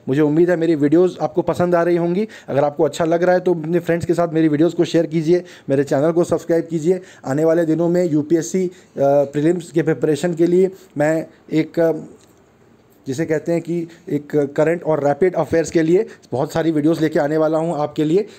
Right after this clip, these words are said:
तो, अ, जिसमें कि आप बहुत सारे फ़ायदे के वीडियोज़ आप उसमें देख सकते हैं। मेरे चैनल को सब्सक्राइब करिए और अपने फ्रेंड्स के साथ शेयर करिए,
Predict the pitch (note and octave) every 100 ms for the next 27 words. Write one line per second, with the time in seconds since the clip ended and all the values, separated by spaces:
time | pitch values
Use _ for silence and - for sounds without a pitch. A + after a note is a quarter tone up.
0 | _ - E3 F#3 D#3+ D3+ C#3+ D3 C#3 C#3
1 | D#3+ D#3 D#3+ - - C3+ C3+ C3+ D3 D#3+
2 | E3 D#3+ - - B2 C#3+ C3 D#3+ E3+ D3+
3 | D3 E3+ D3 C#3+ C#3 D#3 D3+ - D#3+ -
4 | G3 - - - C3+ D3 C#3+ D#3+ E3 D#3+
5 | - D#3+ D#3+ E3 G3+ E3 D3+ D#3+ D#3 C#3+
6 | D#3+ D#3 D3 - D3+ D3+ C#3+ G3+